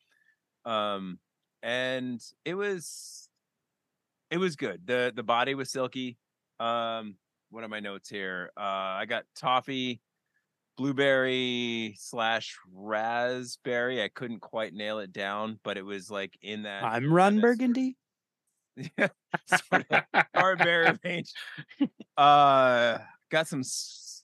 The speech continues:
Speaker 1: sweet herbalness to it, cotton candy. Um,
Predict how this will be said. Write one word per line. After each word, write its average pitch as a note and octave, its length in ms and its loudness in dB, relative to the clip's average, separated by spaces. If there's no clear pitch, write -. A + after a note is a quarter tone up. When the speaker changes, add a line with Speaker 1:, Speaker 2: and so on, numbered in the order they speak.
Speaker 1:
sweet D3+ 480 -6
herbalness D3+ 640 -2
to D#3+ 220 -6
it, E3 180 -4
cotton A#2 400 -6
candy. C#3+ 720 -4
Um, A2 560 -2